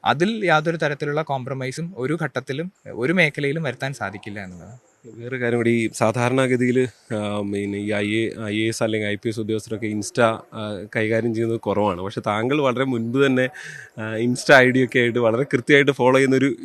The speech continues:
Speaker 2: ഈ കാലത്തെ ഒരു യുവാക്കളുടെ ഒരു ശൈലിയാണ്. താങ്കളുടെ പ്രവർത്തനത്തിൽ ഞാൻ നേരത്തെ ചൂണ്ടിക്കാണിച്ച പോലെ അതൊക്കെ എങ്ങനെയാണ് മാനേജ് ചെയ്യുന്നത്? അത് കുറേ കാലം ഇപ്പോൾ ഇടുക്കിയിലുള്ള സമയത്താണെങ്കിലും താങ്കൾ അത്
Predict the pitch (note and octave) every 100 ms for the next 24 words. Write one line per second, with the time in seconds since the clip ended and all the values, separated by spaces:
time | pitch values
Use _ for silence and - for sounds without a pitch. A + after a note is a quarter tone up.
0 | - E2+ E2+ A2+ - E3 C3 D3+ - E3+
1 | D#3+ D#3+ C#3+ C#3 C#3 - D#3+ D3+ D3 D3
2 | C#3+ C3 G#2+ G2+ A#2 - - - D#3+ D3+
3 | D#3 D#3 D3+ D3 C#3+ D#3 D3 C#3+ C#3 C#3
4 | C#3 A#2+ - - - - C#3+ F3 G#3 F#3
5 | F#3+ F#3 E3 D3 D#3 D3+ C#3+ B2+ D3+ D#3+
6 | - C#3+ C#3+ B2+ D#3 C#3+ C#3 D3+ C3+ C3+
7 | B2 A#2+ D#3 D#3 D#3 D3+ D3 D3+ D3+ D3+
8 | D3 D3 C3+ C3+ C#3+ C#3 C#3+